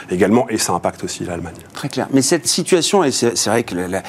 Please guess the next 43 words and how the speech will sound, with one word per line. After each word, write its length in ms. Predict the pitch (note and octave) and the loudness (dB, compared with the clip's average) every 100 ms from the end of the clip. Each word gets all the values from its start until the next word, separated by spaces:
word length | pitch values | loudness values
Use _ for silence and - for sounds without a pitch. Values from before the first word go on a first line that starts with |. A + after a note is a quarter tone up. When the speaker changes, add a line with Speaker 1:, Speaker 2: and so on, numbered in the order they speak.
| - | -2
Speaker 2:
il 40 | A2 | 0
y 20 | |
a 60 | |
deux 100 | A2+ | 4
mondes, 260 | D3 G3+ D#3 | 6 6 4
hein, 140 | B2 | 2
le 100 | A#2+ | 2
monde 180 | A2+ A#2+ | 2 2
des 100 | A2+ | 2
services, 520 | G#2+ G2+ A2 C#3+ D3+ | 0 0 2 2 2
euh, 200 | G#2+ G#2 | 2 2
le 40 | A2+ | 4
monde 120 | B2 | 2
industriel 460 | A2+ G#2+ - B2 A2+ | 2 0 0 0 0
et 60 | |
le 60 | G#2 | 0
monde 200 | A2 A#2 | 2 2
manufacturier. 800 | G#2+ G#2+ A2 G2+ A2+ A2+ C#3+ C#3+ | 0 0 -2 -2 2 4 4 4
L'Allemagne, 500 | G#2 G#2+ A2+ A#2+ G#2+ | 2 2 2 2 0
euh, 40 | F#2+ - - | -2 -4 -4
souffre 360 | - F3+ E3+ | 2 2 4
effectivement 460 | B2 B2+ - B2 B2 | 0 0 0 2 2
avec 180 | A2+ A2 | 0 -2
le 80 | |
poids 160 | G#2+ A#2+ | 0 0
de 80 | A#2 | 0
l'industrie 460 | A2 G#2+ G2+ D3 | -2 -2 0 2
et 40 | C#3+ | 2
puis 140 | D3+ | 2
un 60 | G#2+ | 0
modèle 200 | A2+ A2+ | 2 0
économique 460 | A2 A2+ A2+ C3+ | 2 2 4 2
qui 120 | C3+ G#2 | 2 -2
est 40 | |
complètement 460 | - G#2+ G#2+ A#2 G#2+ | -2 -2 -2 -2 0
pris 160 | - | 2
à 80 | B2 | 2
revers, 400 | A2+ C#3 D#3+ B2+ | 2 2 2 0
on 20 | |
va 140 | A2 A2 | 0 0
dire, 160 | B2 | 0
depuis, 300 | A2+ G#2+ | 0 -2
euh, 60 | - | 0